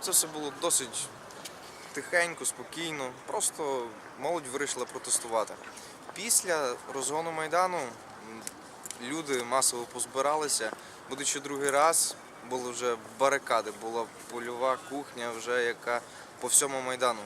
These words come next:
до кінця, м, аж до Михайлівської арки, площі. К М Д А — це просто щось незабутнє, коли всередині, в адміністрації, знаходиться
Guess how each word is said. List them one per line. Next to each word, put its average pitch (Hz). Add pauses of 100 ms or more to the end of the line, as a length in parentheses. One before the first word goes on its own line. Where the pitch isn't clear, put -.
(500)
до 135
кінця, 127 (840)
м, 113 (760)
аж 131
до 131
Михайлівської 113
арки, 139 (760)
площі. 131 (180)
К 135
М 139
Д 143
А — 135
це 117 (160)
просто 135
щось 120
незабутнє, 120 (120)
коли 120 (580)
всередині, 139 (520)
в 120
адміністрації, 113 (600)
знаходиться 123